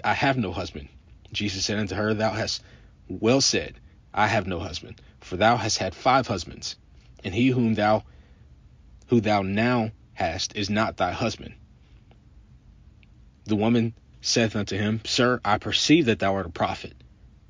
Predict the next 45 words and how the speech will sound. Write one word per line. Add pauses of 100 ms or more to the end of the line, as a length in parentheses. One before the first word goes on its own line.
(160)
Our
fathers
worshipped
in
this
mountain,
and
ye
say
that
in
Jerusalem
is
the
place
where
men
ought
to
worship. (720)
Jesus
saith
unto
her,
Woman,
believe
me, (360)
the
hour
cometh (320)
when
ye
shall
neither
worship
in
this
mountain
nor
at
Jerusalem (160)
worship
ye
the
Father.